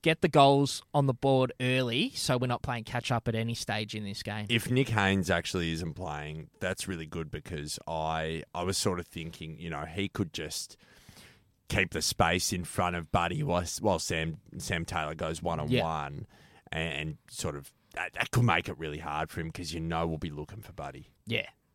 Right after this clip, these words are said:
Speaker 1: hundred
Speaker 2: We
Speaker 1: percent.
Speaker 2: can't get, we cannot get too Buddy focused. I
Speaker 1: No.
Speaker 2: know what's happening.
Speaker 1: Yeah.
Speaker 2: I know what's happening. And do you know what? It could work to our advantage, Deebs,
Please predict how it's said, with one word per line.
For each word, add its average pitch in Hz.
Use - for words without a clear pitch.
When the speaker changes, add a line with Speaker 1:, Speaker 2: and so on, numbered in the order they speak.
Speaker 1:
hundred 143
Speaker 2:
We 120
Speaker 1:
percent. -
Speaker 2:
can't 113
get, 104
we 85
cannot 147
get 107
too 110
Buddy 95
focused. 85
I 90
Speaker 1:
No. 90
Speaker 2:
know 101
what's 139
happening. 123
Speaker 1:
Yeah. 156
Speaker 2:
I 92
know 98
what's 117
happening. 104
And 104
do 98
you 113
know 123
what? 113
It 127
could 135
work 127
to 107
our 104
advantage, 95
Deebs, 90